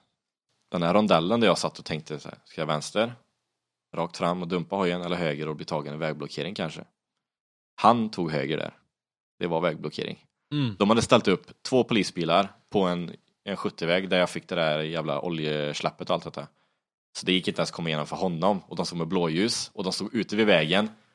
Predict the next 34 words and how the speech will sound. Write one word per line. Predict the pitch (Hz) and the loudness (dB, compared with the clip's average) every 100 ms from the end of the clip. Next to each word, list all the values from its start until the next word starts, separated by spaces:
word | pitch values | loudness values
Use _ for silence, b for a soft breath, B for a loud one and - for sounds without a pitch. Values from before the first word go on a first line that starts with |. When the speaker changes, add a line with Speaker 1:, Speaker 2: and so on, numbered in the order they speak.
| b | b
Speaker 1:
stoppa | - 131 - | 4 4 4
honom | 107 110 80 87 107 - | 2 4 4 2 2 -4
och | 98 | 4
bara, | 92 76 - b b b _ - | 4 4 0 b b b _ 8
"Ja, | 135 202 - - _ _ _ _ - _ | 10 10 8 -12 _ _ _ _ -20 _
vi | 123 139 | -2 0
får | 160 151 | 4 8
höra | 156 139 | 8 8
härifrån | 135 139 | 6 6
våra | 135 127 | 4 4
kollegor | 131 127 101 113 | 6 4 6 6
att, | 117 - | 4 2
eh, | 120 117 120 120 | 2 4 2 0
det | 117 | 2
är | 117 113 117 113 | 2 4 4 4
en | 110 117 | 4 0
svart | - 131 127 110 | 4 4 4 -2
och | 123 | 0
en | |
orange | 117 98 104 | 2 2 0
motorcykel | 117 110 - 101 101 | -6 -8 -8 -6 -4
ute | 104 98 | -4 -2
och | |
kör | 113 123 | 2 2
och | 107 | 2
du | 104 | 2
har | 117 | 2
en | 117 | 2
orange | 110 95 | 2 2
motorcykel, | 101 98 98 110 | 0 -8 -8 -4
vart | 107 104 | -4 -2
är | |
den | 101 | -4
svarta?" | - - | -4 -8